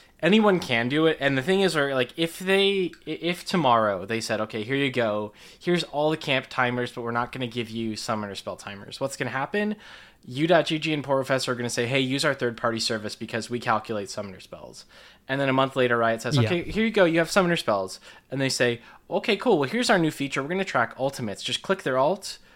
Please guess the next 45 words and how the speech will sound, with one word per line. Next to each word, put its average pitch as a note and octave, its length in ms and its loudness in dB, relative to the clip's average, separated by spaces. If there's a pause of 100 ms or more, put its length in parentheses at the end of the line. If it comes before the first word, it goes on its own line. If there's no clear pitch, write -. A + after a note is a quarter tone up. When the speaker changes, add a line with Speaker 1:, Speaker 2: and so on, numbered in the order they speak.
(120)
Speaker 1:
when C3+ 140 0
they B2+ 80 2
use D#3 240 -2
it, A3+ 220 0
and C3+ 140 -2
now C3 80 0
you B2+ 100 0
have A#2+ 140 -2
ultimate A2+ 300 -4
timer." F#2 460 -12 (380)
And B2+ 140 -2
then A#2+ 100 0
Riot A2+ 240 2
says, A#2 160 -6
"Okay, E3 160 -2
well, F3+ 140 2
here B3+ 120 -2
you C#4+ 80 -2
go. F3+ 300 2
Here's G3 260 0
ultimate F3+ 360 0
timers." C3 480 2 (380)
And C#3 120 0
then C#3+ 100 0
they'll C#3+ 140 2
add C#3+ 180 4
a C#3 40 0
feature C#3 380 -4
where A#2+ 140 -2
you B2 140 0
can, A2 420 -2
you, A2+ 100 -6
like, G2+ 300 -4 (640)
ping D#3+ 260 4
your C#3 160 2
opponent's B2+ 480 0
basic A#2+ 380 -2
abilities A2 560 -6
and A2 80 -6
their G2+ 80 -4
passive, G2+ 640 -10
right? G#2 180 -8
Like, G#2+ 280 -6 (920)
it, - 280 -6 (760)
i-, - 140 -14